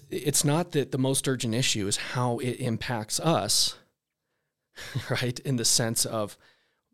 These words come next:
my life, my problems, you know, my relationships, my experience, though those, that, those may be, of course, <laughs> tangentially affected. In fact, I would think they would, they would. The most urgent issue is who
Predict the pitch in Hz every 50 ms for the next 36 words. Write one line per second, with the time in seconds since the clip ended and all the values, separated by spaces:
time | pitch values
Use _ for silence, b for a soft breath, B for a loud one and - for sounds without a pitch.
0 | _ _ _ _ _ - 120 117 123 127 120 117 113 110 113 110 110 - - -
1 | - _ _ _ _ _ _ _ _ _ _ _ _ _ _ _ _ _ _ _
2 | _ _ - 123 123 120 120 117 - 120 113 107 107 98 107 104 104 104 - -
3 | - - - _ _ _ _ _ _ _ _ _ _ _ _ _ _ _ _ _
4 | _ _ _ - - 107 110 110 110 110 107 110 104 107 110 110 - - 104 101
5 | - - - 120 - - - - 117 110 107 - - 127 110 104 - b b b
6 | b b b b _ _ _ _ _ _ - 147 117 147 147 147 139 143 139 135
7 | 123 - - - 131 131 127 - - - - - 139 127 120 - 131 120 120 -
8 | 120 117 113 110 - - - - - 131 - - 139 120 110 - - - B B
9 | B B - - - 131 117 110 - 120 120 123 - - - 120 110 117 - -
10 | 151 143 - - - 123 123 139 - - - - - - - - - - - 107
11 | 104 - - 104 101 - - 85 - - - _ _ - 87 82 - 117 120 139
12 | 165 - _ _ _ _ _ _ _ _ _ _ _ _ - 131 131 135 143 156
13 | - - - - - 143 139 - 135 117 113 127 135 - - - - - - -
14 | - - - 160 170 180 180 180 180